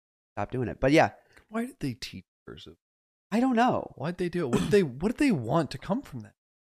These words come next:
Speaker 2: We want every person in America to be using cursive. We want print to be totally phased out.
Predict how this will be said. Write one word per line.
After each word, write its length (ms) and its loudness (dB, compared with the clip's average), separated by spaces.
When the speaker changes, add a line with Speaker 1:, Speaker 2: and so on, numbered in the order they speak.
Speaker 2:
We 80 0
want 340 2
every 300 2
person 480 -4
in 260 -2
America 520 -4
to 140 -14
be 320 -6
using 260 -2
cursive. 640 -4
We 140 0
want 260 -2
print 280 0
to 100 -4
be 100 -4
totally 340 -2
phased 540 -2
out. 300 -4